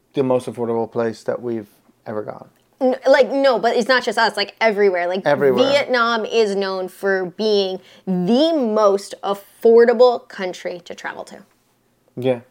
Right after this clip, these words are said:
Speaker 2: It is. You can get so far on so little.
Speaker 1: It's
Speaker 2: A meal is, like, you can get, easily find a meal for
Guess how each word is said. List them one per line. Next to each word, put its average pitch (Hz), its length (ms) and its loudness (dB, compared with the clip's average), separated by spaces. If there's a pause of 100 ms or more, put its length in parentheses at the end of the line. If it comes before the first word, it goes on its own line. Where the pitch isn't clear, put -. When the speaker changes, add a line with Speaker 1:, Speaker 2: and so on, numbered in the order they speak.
(100)
Speaker 2:
It 214 140 -2
is. - 280 -6 (120)
You 202 220 -4
can 220 200 -2
get 208 220 -2
so 226 400 0
far 202 380 0
on 202 120 -2
so 202 260 -4
little. 190 440 -2 (2000)
Speaker 1:
It's - 720 -12
Speaker 2:
A 269 80 4
meal 262 360 4
is, 294 180 -2
like, 254 180 2
you 233 120 -2
can 247 100 2
get, 247 240 2
easily 254 420 2
find 226 400 -2
a 208 60 0
meal 185 240 -4
for 165 420 -4